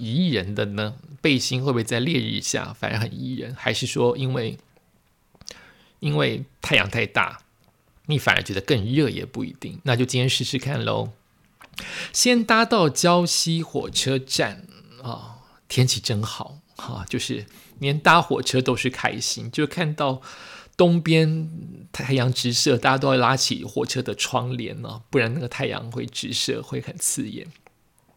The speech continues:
那你就会经过我所有走过的路线，包括草岭隧道，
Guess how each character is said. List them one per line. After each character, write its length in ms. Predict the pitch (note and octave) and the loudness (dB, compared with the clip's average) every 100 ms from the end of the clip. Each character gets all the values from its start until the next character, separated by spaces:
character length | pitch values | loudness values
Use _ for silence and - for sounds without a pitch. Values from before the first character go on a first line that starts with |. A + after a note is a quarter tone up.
| - - - - | -20 -18 -18 -10
那 80 | - | -4
你 60 | B3 | 0
就 60 | |
会 80 | A#3+ | 2
经 320 | - A3+ A3+ | 2 2 2
过 360 | A3+ A#3 F3 C#3+ | 6 8 8 6
我 340 | A2 B2+ B2 | 2 0 0
所 360 | A2+ - D3 G3+ | 0 2 6 6
有 320 | A3 C3 A2 | 6 4 2
走 300 | B2+ - A2+ | 0 2 2
过 220 | C3 G3 | 4 4
的 140 | D#3+ C3 | 4 2
路 260 | D#3+ D3 | 0 0
线， 500 | B2 - D3+ - C3 C3 | 0 0 0 -4 -8 -2
包 200 | B2 B2+ | -2 -2
括 260 | D3 B2 | -4 -4
草 220 | - C3+ | 0 2
岭 160 | D3+ C3 | 2 0
隧 280 | - C#3+ B2+ | 0 2 2
道， 600 | C#3+ B2+ B2 A2+ A2+ | 4 4 4 0 -4